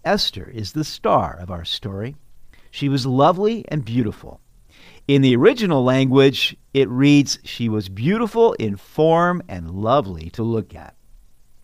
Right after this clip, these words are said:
So it was, when the king's command and decree were heard, and when many young women were gathered at Shushan, the citadel, under the custody of Hegai, that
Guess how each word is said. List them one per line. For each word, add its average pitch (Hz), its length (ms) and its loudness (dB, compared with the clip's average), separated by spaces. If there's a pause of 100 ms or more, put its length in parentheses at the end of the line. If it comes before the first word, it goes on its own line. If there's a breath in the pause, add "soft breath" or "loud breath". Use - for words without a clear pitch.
(240)
So 254 240 -2
it 127 100 -2
was, 110 460 -2 (240 soft breath)
when 262 180 2
the 311 80 -2
king's 214 380 2
command 139 520 0
and 123 200 -8
decree 165 400 0
were 117 160 0
heard, 175 520 2 (380 soft breath)
and 170 160 4
when 214 180 4
many 302 260 -2
young 196 260 4
women 165 320 0
were 120 140 0
gathered 131 540 0
at 110 140 -2
Shushan, 107 640 -8
the 120 100 -4
citadel, 120 560 -4
under 131 180 -4
the 123 120 -6
custody 98 600 -8
of 95 100 -10
Hegai, 92 560 -8 (360 soft breath)
that - 180 -16